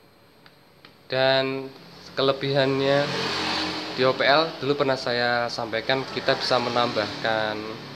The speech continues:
memori virtual ya, tetapi di sini nanti,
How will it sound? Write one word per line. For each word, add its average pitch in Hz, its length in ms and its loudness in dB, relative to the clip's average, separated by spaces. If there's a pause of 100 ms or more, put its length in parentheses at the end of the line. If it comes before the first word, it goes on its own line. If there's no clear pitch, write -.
(460)
memori 110 320 -2
virtual 113 400 -2
ya, 98 160 -4
tetapi 110 320 -8
di 113 80 -12
sini 113 240 -8
nanti, 113 400 -10